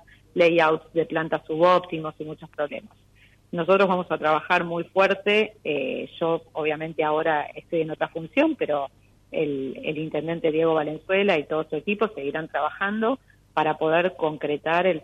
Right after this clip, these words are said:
sueño de tener el parque industrial, eh, que es, como te decía al principio, una demanda histórica de las empresas. Hoy esas tierras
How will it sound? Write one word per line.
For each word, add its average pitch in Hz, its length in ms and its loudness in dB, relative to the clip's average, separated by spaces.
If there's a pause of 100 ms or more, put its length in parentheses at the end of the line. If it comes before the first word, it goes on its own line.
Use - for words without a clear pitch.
sueño 175 300 -4
de 147 100 -2
tener 151 360 -4
el 147 160 -2
parque 156 280 -4
industrial, 180 680 -2 (640)
eh, 139 640 -4 (160)
que 160 120 0
es, 165 80 -4 (380)
como 160 180 -10
te - 100 -8
decía 151 260 -2
al 160 80 -4
principio, 175 460 -4
una 147 140 -4
demanda 156 320 -4
histórica 196 540 0
de 151 100 2
las 147 180 -6
empresas. 190 580 0 (220)
Hoy 165 260 0
esas 156 280 -6
tierras 156 480 0